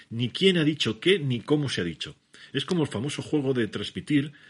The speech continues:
las órdenes de, al oído del que tienes al lado, esto que se juega muchas veces, de que tú, eh, dices un mensaje, lo dices a, al oído del, del que está,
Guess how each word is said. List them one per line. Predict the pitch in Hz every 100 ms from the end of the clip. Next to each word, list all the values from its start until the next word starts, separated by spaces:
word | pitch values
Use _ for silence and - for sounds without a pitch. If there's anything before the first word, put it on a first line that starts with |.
| - -
las | - -
órdenes | 139 113 127 135 90
de, | - _ - -
al | 87
oído | 87 135 117 131
del | 95 82
que | 85
tienes | 107 101
al | 101
lado, | 113 107 143 - _ _
esto | - 139
que | 107
se | -
juega | - 104
muchas | 90 92 90
veces, | 135 131 131 - - - - -
de | 90
que | -
tú, | 127 127 -
eh, | 101 101 95
dices | 95 101 - -
un | 113
mensaje, | 120 143 - 170
lo | 85 80
dices | 98 - 95 -
a, | - 95 - _ _
al | - 98
oído | 107 110 80
del, | 82 76 73
del | 82 76
que | 82
está, | 80 - 139